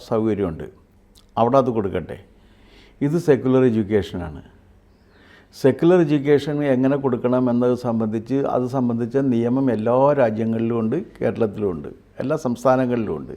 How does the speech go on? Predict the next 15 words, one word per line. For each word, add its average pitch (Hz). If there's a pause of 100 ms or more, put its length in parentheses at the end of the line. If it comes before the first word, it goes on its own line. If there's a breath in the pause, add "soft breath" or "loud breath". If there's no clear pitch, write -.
(120)
എങ്ങനെയാണ് 113
കൊടുക്കേണ്ടതെന്ന്. 90 (1200 soft breath)
അതാകട്ടെ 139 (320)
നമ്മുടെ 135
ഭരണഘടന 131 (100)
വിഭാവനം 135
ചെയ്തിരിക്കുന്ന 117 (160)
ലിംഗനീതിയിൽ 131
അധിഷ്ഠിതവുമാണ്. 98 (920 soft breath)
ആൺകുട്ടികളും 143
പെൺകുട്ടികളും 120
തമ്മിൽ 90 (360)
ഇത്തരം 156
ക-, 113 (100)
വിദ്യാഭ്യാസത്തിൻ്റെ 131